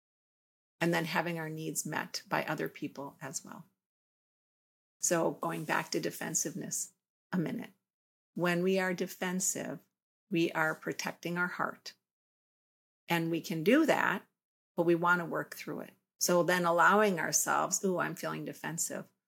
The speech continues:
What's underneath that? What is this person triggering in me?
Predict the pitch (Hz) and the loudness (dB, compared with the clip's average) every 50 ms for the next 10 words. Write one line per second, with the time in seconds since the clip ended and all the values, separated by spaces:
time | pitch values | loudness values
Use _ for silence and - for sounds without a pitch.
0 | _ _ _ _ - - 180 196 196 - 214 196 190 190 175 165 160 165 170 - | _ _ _ _ 2 4 6 6 6 6 4 4 4 2 0 -2 -2 -6 -6 -6
1 | - - - - - 156 175 180 202 240 240 240 - 190 175 - - - - 180 | -6 -6 -6 -2 0 2 4 6 6 4 4 4 2 2 2 0 -2 -2 -2 0
2 | 175 170 - 175 170 170 - - - - 175 170 165 170 165 160 160 156 151 151 | 2 2 0 0 -2 -6 -6 -6 -4 -2 -2 0 0 0 -2 -2 -4 -4 -6 -6
3 | - - 156 156 151 147 147 - - - - 156 - | -6 -6 -6 -6 -6 -6 -6 -6 -6 -8 -8 -10 -14